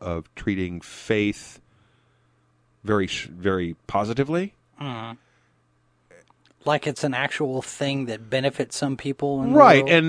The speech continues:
Speaker 1: and in fact, there, there's an, there, there's actually a discussion between the Irish vampire. <laughs>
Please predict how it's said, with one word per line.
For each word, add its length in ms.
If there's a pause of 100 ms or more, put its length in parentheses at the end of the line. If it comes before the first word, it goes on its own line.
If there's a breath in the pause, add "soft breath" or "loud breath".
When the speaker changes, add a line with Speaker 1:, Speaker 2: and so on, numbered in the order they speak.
Speaker 1:
and 0
in 180
fact, 200
there, 180
there's 220
an, 240
there, 200
there's 360
actually 280
a 40
discussion 420
between 320
the 140
Irish 280
vampire. 520 (220)
<laughs> 80